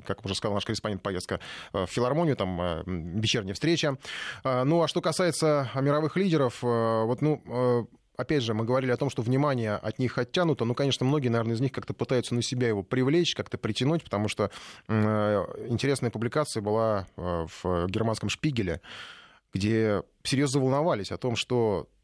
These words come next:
э, саммит "двадцатки", он теряет как-то свою популярность. И на первый, м, план выходит, э, встреча в формате брикс. Э, и, кстати, интересно, э, в "Шпигеле" подкрепили всю эту,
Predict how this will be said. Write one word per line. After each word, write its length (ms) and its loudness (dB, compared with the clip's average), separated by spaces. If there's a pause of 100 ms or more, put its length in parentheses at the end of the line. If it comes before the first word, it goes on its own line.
(220)
э, 160 0
саммит 380 -2
"двадцатки", 520 0
он 140 2
теряет 340 0
как-то 180 -12
свою 180 0
популярность. 680 0
И 160 0
на 180 2
первый, 560 2
м, 260 0
план 300 2
выходит, 460 0 (120)
э, 580 2 (380)
встреча 380 0
в 20 -8
формате 460 0
брикс. 440 -2 (380)
Э, 220 2
и, 160 0
кстати, 320 -2
интересно, 680 2
э, 420 0
в 60 -10
"Шпигеле" 360 0
подкрепили 760 0
всю 260 0
эту, 80 0